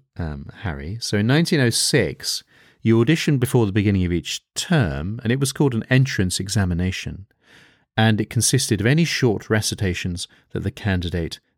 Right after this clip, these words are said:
may select. So that was nineteen oh six. And then, um, and this isn't a very thorough piece of research, but I, I, I did find a few things. Then I found this article from nineteen eleven. So again, really early in the history of, um,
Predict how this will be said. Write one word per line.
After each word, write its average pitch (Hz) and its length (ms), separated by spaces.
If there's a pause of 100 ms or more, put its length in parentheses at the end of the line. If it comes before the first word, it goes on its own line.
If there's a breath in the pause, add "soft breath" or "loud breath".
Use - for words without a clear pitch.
may 78 420 (360)
select. - 880 (1900 soft breath)
So - 140
that - 60
was 269 80
nineteen 175 240
oh 143 40
six. - 300
And 139 100
then, 214 280 (200)
um, 127 420 (300)
and 110 80
this 120 140
isn't 120 140
a 92 40
very 87 160
thorough 80 360
piece - 240
of 71 80
research, 76 400
but - 100
I, 87 120 (120)
I, 85 120 (300)
I 104 60
did - 180
find 90 180
a 85 40
few 95 160
things. 73 240 (140 soft breath)
Then 165 180
I 214 80
found 151 220
this 127 140
article 127 280
from 110 160
nineteen 110 300
eleven. 113 400
So 117 140
again, 156 200
really 190 200
early 151 280
in 90 80
the 98 80
history 98 360
of, 78 140
um, 69 300